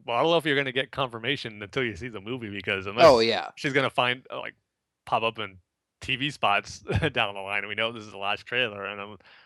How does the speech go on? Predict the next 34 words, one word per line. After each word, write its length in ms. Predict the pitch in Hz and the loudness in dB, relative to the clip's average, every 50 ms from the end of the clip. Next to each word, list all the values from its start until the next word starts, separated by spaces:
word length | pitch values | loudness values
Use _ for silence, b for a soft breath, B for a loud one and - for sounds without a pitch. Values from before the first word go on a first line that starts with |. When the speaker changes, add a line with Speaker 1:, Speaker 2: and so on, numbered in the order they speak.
| b b b | b b b
Speaker 1:
unless 160 | 131 127 - | 0 0 2
they 80 | 120 | 2
have, 160 | 110 113 107 104 | 2 2 2 2
like, 200 | 104 101 - 107 | 0 0 0 -2
a 120 | 101 98 | -4 -4
special 440 | - - - 101 95 - 104 98 95 | -4 -4 -4 -4 -4 -4 -8 -12 -12
Star 240 | - - 107 104 101 | -8 -4 -4 -2 -2
Wars 160 | 101 98 95 - | -2 -6 -8 -6
dot 200 | 101 92 104 - | -6 -6 -6 -6
com 300 | - 104 98 98 95 98 | -6 -6 -6 -6 -8 -10
reveal 300 | 95 90 95 92 90 90 | -14 -12 -10 -8 -8 -8
or 80 | 90 | -10
something 280 | 87 - 117 107 104 104 | -12 -12 -14 -14 -14 -14
like 180 | - 107 - | -16 -14 -12
that, 320 | - - - 57 - - - | -10 -8 -8 -8 -8 -10 -10
but 240 | - - - - - b b b b b b b b - | -10 -10 -10 -10 -12 b b b b b b b b -20
then 200 | - 107 113 104 | -16 -12 -6 -2
we 80 | 107 | 0
get 120 | 104 110 101 | 2 2 2
an 40 | 92 | 0
official 440 | 87 - - 113 - - 110 95 92 85 _ _ - | -2 -2 -2 -2 -2 -2 -6 -8 -8 -10 _ _ -4
picture 280 | 143 131 - - 117 101 | -4 -4 -2 -4 -8 -8
of 80 | 90 | -6
her 140 | 95 95 95 101 | -6 -6 -6 -6
in 100 | 104 95 | -8 -8
the 60 | 90 | -10
movie. 400 | 90 101 104 95 104 92 87 87 | -12 -10 -12 -10 -12 -14 -14 -16
I 40 | 85 | -16
mean, 160 | 85 85 82 | -18 -16 -10
maybe 400 | 85 92 95 104 110 110 110 107 110 b b b b b b b b b b b b b - | -6 -6 -4 -2 -2 -4 -4 -8 -12 b b b b b b b b b b b b b -14
it's 160 | 117 98 87 | -12 -10 -6
her 340 | - 117 120 120 127 135 117 | -2 0 2 2 2 2 0
and 120 | 104 98 | -2 -6
Snoke 400 | - - - 104 107 120 120 117 | -10 -8 -2 0 0 0 0 -2